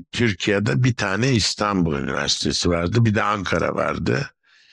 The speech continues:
Bugün yedi bin beş yüz okuyan talebe, okuyan dil tarihte beş yüz kişi vardı. Talebe diye. Bana birisi derse ki o talebeler daha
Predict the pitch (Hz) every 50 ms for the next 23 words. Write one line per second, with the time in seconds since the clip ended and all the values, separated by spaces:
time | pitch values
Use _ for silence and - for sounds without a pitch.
0 | _ _ _ - - - - 104 107 127 127 117 120 127 123 120 110 117 120 117
1 | 120 113 123 120 110 107 120 131 123 - - - 107 95 85 92 95 85 - -
2 | 101 98 92 90 87 78 - 95 101 101 101 98 90 92 87 73 67 - - _
3 | _ _ - - 87 - - - - 92 87 82 82 78 80 90 101 95 90 -
4 | 104 98 95 92 90 90 78 - - 151 139 123 120 110 98 - - - - -
5 | - - - - - - - 62 - - - - - - - - - _ _ _
6 | _ _ - _ _ - - - - 95 92 90 - - - - - 110 113 123
7 | 139 - _ _ _ _ - - - _ - _ _ _ - _ - - - -
8 | 107 95 107 113 117 123 120 117 110 117 117 117 107 - 107 120 117 127 123 123
9 | 120 107 - - 113 95 - 110 101 101 - - 110 110 110 110 110 104 104 107
10 | 104 104 104 104 98 98 - - 101 92 85 90 98 95 92 -